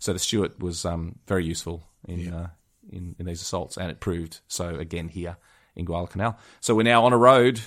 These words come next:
Speaker 1: uh, constructed to, so those tanks can come up. We're gonna keep driving up the road a little bit further,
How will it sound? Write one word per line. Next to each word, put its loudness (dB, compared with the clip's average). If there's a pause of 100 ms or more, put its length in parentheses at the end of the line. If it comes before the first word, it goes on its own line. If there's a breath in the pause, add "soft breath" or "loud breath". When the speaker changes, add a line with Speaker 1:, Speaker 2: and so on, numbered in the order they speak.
(200)
Speaker 1:
uh, -6
constructed -4
to, -4
so -4
those 0
tanks -6
can -18
come -8
up. -12 (1000 loud breath)
We're -2
gonna 0
keep 2
driving 4
up -2
the -4
road 2
a 0
little -2
bit -4
further, 0